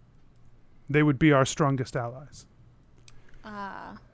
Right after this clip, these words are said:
Speaker 1: It does not weaken the blues, but it does not lend them the strength of the deserts either. We are discussing things that I typically would not speak to mortals about.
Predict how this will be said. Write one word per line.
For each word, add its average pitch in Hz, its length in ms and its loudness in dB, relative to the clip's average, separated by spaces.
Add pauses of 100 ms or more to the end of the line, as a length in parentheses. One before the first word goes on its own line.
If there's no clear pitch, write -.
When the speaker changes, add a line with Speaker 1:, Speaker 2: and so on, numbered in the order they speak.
(100)
Speaker 1:
It 160 120 2
does 208 200 10
not 190 200 8
weaken 160 360 4
the 135 80 0
blues, 120 680 -2 (960)
but 156 120 6
it 139 120 2
does 170 200 8
not 156 220 6
lend 143 240 6
them 135 140 4
the 131 80 0
strength 139 440 0
of 123 100 -6
the 131 100 -4
deserts 107 440 -4
either. 104 360 -6 (2500)
We 156 280 6
are 156 280 8
discussing 165 720 4
things 156 420 2
that 139 140 2
I 160 480 6
typically 185 500 2
would 151 300 4
not 151 280 6
speak - 680 -2 (720)
to - 100 -2
mortals 131 480 2
about. 107 480 -8